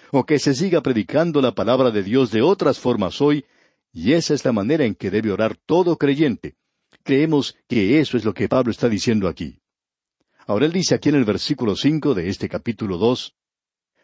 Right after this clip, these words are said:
"Porque hay un solo Dios y un solo mediador entre Dios y los hombres, Jesucristo hombre". Note usted, "porque hay un solo Dios". En el imperio romano de aquella época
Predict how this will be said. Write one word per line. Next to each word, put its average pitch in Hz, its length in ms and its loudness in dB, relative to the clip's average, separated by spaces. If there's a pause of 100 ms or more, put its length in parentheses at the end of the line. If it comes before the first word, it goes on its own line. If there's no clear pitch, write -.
(140)
"Porque 135 360 -2
hay 143 220 2
un 180 220 2
solo 120 260 0
Dios 110 460 -2 (200)
y 117 180 -2
un 185 180 2
solo 147 320 2
mediador 104 580 2
entre 104 340 0
Dios 127 380 0
y 120 40 0
los 95 220 -2
hombres, 139 460 2 (240)
Jesucristo 113 1120 -2
hombre". 85 460 -4 (520)
Note 131 220 0
usted, 165 300 0 (260)
"porque 127 380 2
hay 123 240 2 (120)
un 202 340 2
solo 147 400 0
Dios". 143 500 -6 (840)
En 127 140 2
el 165 100 2
imperio 151 260 0
romano 117 380 0
de 98 80 0
aquella 92 300 -2
época 104 440 -4